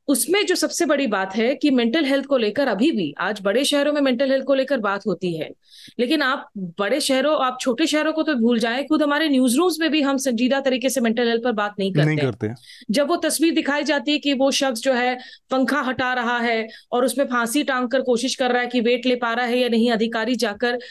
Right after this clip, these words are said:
Speaker 1: कॉपीकैट सुसाइड्स होते हैं जिनके बारे में बार-बार साइकियाट्रिस्ट, साइकोलॉजिस्ट बात करते हैं।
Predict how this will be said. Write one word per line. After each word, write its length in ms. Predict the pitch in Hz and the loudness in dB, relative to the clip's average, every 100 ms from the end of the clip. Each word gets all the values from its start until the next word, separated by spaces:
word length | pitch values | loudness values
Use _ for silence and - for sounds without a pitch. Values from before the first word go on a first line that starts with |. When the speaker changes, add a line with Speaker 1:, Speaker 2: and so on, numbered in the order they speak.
| - - _ | -20 -20 _
Speaker 1:
कॉपीकैट 520 | 262 240 349 339 320 | -6 0 0 0 -2
सुसाइड्स 600 | 349 277 247 262 247 233 | -2 0 2 2 0 0
होते 220 | 196 180 180 | 0 0 0
हैं 300 | 175 156 160 _ | -2 -4 -8 _
जिनके 280 | 240 226 262 | 0 0 0
बारे 260 | 254 233 254 | 0 0 0
में 160 | 294 | 0
बार-बार 400 | 226 214 220 269 | 0 -2 -2 -2
साइकियाट्रिस्ट, 680 | 302 254 233 233 226 233 269 | -2 -2 -2 -4 -2 0 0
साइकोलॉजिस्ट 640 | 233 208 214 226 262 - | 0 0 0 0 -2 -2
बात 200 | 208 190 190 | -4 -4 -4
करते 260 | 185 - | -6 -4
हैं। 280 | 180 170 139 | -4 -4 -8